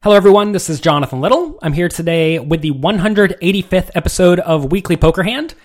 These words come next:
Today, we are on the Stone Bubble in the ten thousand dollar buy-in six-handed World Series of Poker events. So we are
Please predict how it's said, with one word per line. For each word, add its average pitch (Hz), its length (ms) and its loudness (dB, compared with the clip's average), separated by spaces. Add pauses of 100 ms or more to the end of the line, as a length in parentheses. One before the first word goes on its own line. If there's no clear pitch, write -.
(400)
Today, 233 240 -6
we 208 180 -4
are 196 80 -2
on 180 280 -2
the 165 120 -2
Stone 247 520 0
Bubble 117 520 -4 (540)
in 160 240 -6
the 147 160 -6
ten 220 260 -4
thousand 185 320 -2
dollar 165 320 -2
buy-in 151 400 -4
six-handed 180 560 -6
World 165 220 -4
Series 156 240 -6
of 131 80 -10
Poker 135 240 -2
events. 233 400 -10
So 120 120 -14
we 127 200 -10
are 120 360 -10